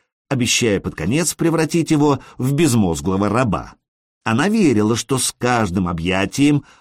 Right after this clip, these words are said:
воля Флори слабела, а ее власть над ним крепла. Она стала донимать его ласками, надеясь соблазнить на второй раз. Отложив сигарету, она обвела его руками и попыталась повернуть к себе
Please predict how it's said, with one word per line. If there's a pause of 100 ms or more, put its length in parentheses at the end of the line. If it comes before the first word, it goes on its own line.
(100)
воля
Флори
слабела, (200)
а
ее
власть
над
ним (260)
крепла. (720)
Она
стала
донимать
его
ласками, (220)
надеясь
соблазнить
на
второй
раз. (560)
Отложив
сигарету, (300)
она
обвела
его
руками (180)
и
попыталась
повернуть
к
себе